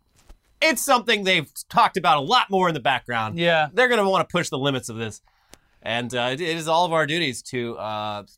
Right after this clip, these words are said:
Speaker 2: Say no.
Speaker 1: say no.
Speaker 2: But the problem is, people aren't going to do that. They're
Speaker 1: No.
Speaker 2: going to pay the extra two dollars. It, it's
Speaker 1: Yeah.
Speaker 2: right now, it's just a dollar. It appears to be just a dollar more.
Speaker 1: Listen, I need my slop, and
Speaker 2: So
Speaker 1: I will pay whatever it takes to get that slop down my gullet.
Speaker 2: It is literally going to be the slow boil,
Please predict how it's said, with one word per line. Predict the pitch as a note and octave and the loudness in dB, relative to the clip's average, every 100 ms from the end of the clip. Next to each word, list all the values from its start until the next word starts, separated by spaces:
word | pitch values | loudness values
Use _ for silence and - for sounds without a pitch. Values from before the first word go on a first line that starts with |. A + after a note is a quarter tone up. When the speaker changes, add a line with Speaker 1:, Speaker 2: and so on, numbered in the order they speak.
| _ | _
Speaker 2:
Say | - C#3+ | -10 -6
no. | D#3+ D3+ | -2 -4
Speaker 1:
say | - D3+ | -2 -4
no. | C#3+ C#3 A2 - | 0 -2 -2 -2
Speaker 2:
But | F#3+ | -4
the | E3+ | -2
problem | - A3 B3+ F#3 | 4 4 4 0
is, | E3 F3 - _ _ _ _ _ _ | 0 -2 -10 _ _ _ _ _ _
people | - F#3+ A3 G#3+ | -6 0 0 0
aren't | D3+ G3+ | 0 -2
going | F#3 F#3+ F#3 | 0 -2 0
to | |
do | E3+ C4 | -2 2
that. | F3+ F3+ | 2 2
They're | F3 | 2
Speaker 1:
No. | D#3+ | 2
Speaker 2:
going | G3+ | 2
to | F#3 | 0
pay | G#3+ | -2
the | A3 | 0
extra | F#3+ - F#3 - | -2 -2 -8 -8
two | - | -2
dollars. | G3+ F#3 F#3+ F3 E3+ - | 4 6 6 2 -2 -8
It, | D#3+ D#3 E3+ D#3+ - - | -14 -8 -8 -8 -14 -4
it's | F3 | 0
Speaker 1:
Yeah. | C#3+ | 4
Speaker 2:
right | D#4 | 4
now, | A#3+ | 4
it's | G#3 G3+ | 2 0
just | - | -4
a | |
dollar. | D#3 E3 D3 A2+ | 2 4 2 0
It | A#2+ | -8
appears | - F#3 | -2 -2
to | E3+ | -2
be | |
just | F3+ E3+ | -4 -2
a | D#3+ | 2
dollar | D3+ D#3+ | 4 4
more. | D#3 D#3 F3 | 2 -2 -2
Speaker 1:
Listen, | C#3 D3+ C#3+ | 0 -2 2
I | F3+ | 0
need | F3 G#3+ D#3 | 2 -2 -2
my | B2 | -2
slop, | - C3 A#2 - | -2 0 0 0
and | B2 | 0
Speaker 2:
So | |
Speaker 1:
I | D3 | 0
will | C#3+ | 0
pay | - D3+ | -2 -2
whatever | C#3 B2+ D3+ D#3 | 0 2 2 0
it | C#3 | -4
takes | - C#3 A2 | -2 -4 -4
to | A#2 | -8
get | B2+ - | -8 -4
that | C3+ | -6
slop | - C3+ B2+ | -4 -4 -4
down | - B2+ B2 | 0 -2 0
my | A#2 | -4
gullet. | A2 G2 - | -4 -8 -6
Speaker 2:
It | F#3 G3+ | -2 -2
is | G#3+ | -2
literally | F#3+ G#3+ A3 A3 | 0 0 2 2
going | F#3+ F#3+ | 2 2
to | F#3 | 0
be | F3+ F3+ | -2 -2
the | E3 | -4
slow | - F3 F3 | -2 2 2
boil, | D#3 D#3 C#3+ F#2 | 2 2 0 -2